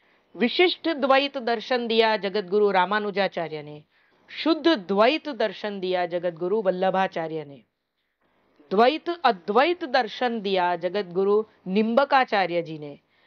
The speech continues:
और अचिंत भेद अभेद ये दिया चैतन्य महाप्रभु जी ने। आपने इस्कॉन मंदिर देखा होगा, इस्कॉन मंदिर में जो चैतन्य महाप्रभु जी की मूर्ति रखी जाती है, ये उनके बारे में बात है।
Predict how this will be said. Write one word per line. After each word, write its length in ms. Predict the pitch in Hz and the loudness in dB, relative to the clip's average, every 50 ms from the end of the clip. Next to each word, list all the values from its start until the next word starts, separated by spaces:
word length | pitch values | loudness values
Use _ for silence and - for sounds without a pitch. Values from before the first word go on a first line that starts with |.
| _ _ _ | _ _ _
और 460 | - 190 208 214 220 220 220 220 214 - _ _ _ _ _ _ _ | 2 4 6 6 6 6 4 2 -2 -8 _ _ _ _ _ _ _
अचिंत 580 | 233 220 - - - 349 392 403 381 359 370 285 | 0 0 0 4 6 6 6 6 4 2 2 2
भेद 640 | 262 214 190 202 208 214 208 214 208 202 208 208 - - - | 2 2 2 2 2 4 4 2 0 0 -4 -6 -8 0 2
अभेद 600 | 202 190 - 196 233 277 277 240 185 165 143 - _ _ _ _ _ _ _ _ _ - 151 | 2 2 2 4 6 8 8 8 6 2 -6 -12 _ _ _ _ _ _ _ _ _ -14 -4
ये 240 | 175 247 302 330 | 2 4 4 4
दिया 340 | 285 240 208 185 180 175 175 | 2 0 -4 -2 -2 -2 -4
चैतन्य 720 | 175 - 185 180 170 - 185 180 180 185 208 262 311 302 - _ _ _ _ _ 151 | -4 -4 -6 -6 -4 -6 -8 -8 -6 -4 -6 -6 -6 -10 -16 _ _ _ _ _ -18
महाप्रभु 640 | 151 151 147 147 190 202 202 - 165 151 135 135 | -16 -14 -6 -2 -2 -2 -2 -2 -6 -8 -8 -10
जी 100 | 127 120 | -14 -16
ने। 180 | 120 120 120 120 _ _ _ _ _ _ _ _ _ 190 | -18 -20 -20 -20 _ _ _ _ _ _ _ _ _ 0
आपने 280 | 190 202 - 202 202 | 0 0 0 -4 -4
इस्कॉन 420 | 185 - - - 214 233 254 262 247 | -6 -6 -4 0 2 2 2 0 -2
मंदिर 280 | 226 214 208 214 196 | -6 -2 0 -2 0
देखा 300 | 180 185 170 175 - 170 | 0 -4 -4 -4 -6 -10
होगा, 380 | 151 - 156 143 151 175 302 - - | -10 -10 -12 -12 -12 -14 -14 -6 -6
इस्कॉन 420 | 247 - - - 247 247 262 254 240 | -6 -6 -4 0 2 2 2 2 0
मंदिर 320 | 220 208 202 202 202 190 | -6 -6 -2 -4 -4 -2
में 140 | 190 196 185 | -4 -6 -6
जो 120 | 190 190 | -6 -8
चैतन्य 500 | 185 185 196 180 175 - 233 240 254 254 | -6 -4 -6 -6 -4 -4 -6 -4 -4 -4
महाप्रभु 540 | 226 208 185 185 185 190 - 170 160 165 170 | -6 -6 -6 -6 -8 -6 -8 -8 -6 -6 -6
जी 140 | 156 170 175 | -6 -6 -8
की 120 | 175 180 | -8 -8
मूर्ति 340 | 175 170 170 170 175 254 277 | -8 -8 -8 -8 -6 -4 -2
रखी 280 | 262 240 - - 214 180 | -2 -2 -2 -4 -8 -8
जाती 280 | 175 156 147 - 135 | -8 -10 -12 -14 -20
है, 140 | 131 _ _ _ _ _ _ _ _ _ _ _ | -20 _ _ _ _ _ _ _ _ _ _ _
ये 120 | - 196 220 | -2 -2 -2
उनके 480 | - - 214 220 214 226 - 240 233 | 0 0 0 0 0 0 2 0 2
बारे 260 | 202 202 185 170 170 160 | 2 2 0 -2 -2 -6
में 140 | 160 151 | -8 -12
बात 240 | 143 135 131 - _ | -12 -14 -16 -18 _
है। 100 | _ _ | _ _